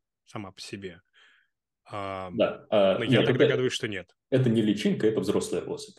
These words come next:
Speaker 2: То есть, э, вот этот мешочек и корни внутри краба — это уже взрослая особь, это не личинка. Личинка, она выглядит примерно так же, как и у других ракообразных. Вот. А, конкретно это будет ципросовая личинка,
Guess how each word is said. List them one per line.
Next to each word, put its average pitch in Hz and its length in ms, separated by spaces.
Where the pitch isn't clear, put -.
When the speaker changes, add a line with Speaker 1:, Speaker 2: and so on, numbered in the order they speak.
Speaker 2:
То 92 120
есть, - 320
э, 87 80
вот 90 220
этот - 260
мешочек - 640
и 87 300
корни 85 320
внутри 90 340
краба — - 380
это 98 120
уже 98 160
взрослая 90 480
особь, 131 340
это - 140
не 160 160
личинка. - 460
Личинка, 107 440
она 110 140
выглядит 110 560
примерно 92 460
так 104 260
же, 90 140
как 92 360
и 92 340
у 95 180
других 90 400
ракообразных. 80 640
Вот. 80 300
А, 78 760
конкретно 101 520
это 82 160
будет 85 260
ципросовая - 540
личинка, 87 640